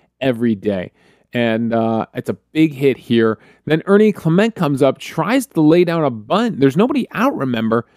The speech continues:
So he's gonna try to lay down a bunt and move those runners up and try to see if they can get another run out of the inning.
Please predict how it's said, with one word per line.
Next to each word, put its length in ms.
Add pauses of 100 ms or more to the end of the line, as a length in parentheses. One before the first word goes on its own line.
(120)
So 140
he's 220
gonna 160
try 160
to 80
lay 260
down 220
a 40
bunt 360
and 160
move 260
those 220
runners 440
up 220
and 100
try 200
to 60
see 160
if 100
they 100
can 140
get 120
another 300
run 220
out 160
of 80
the 100
inning. 320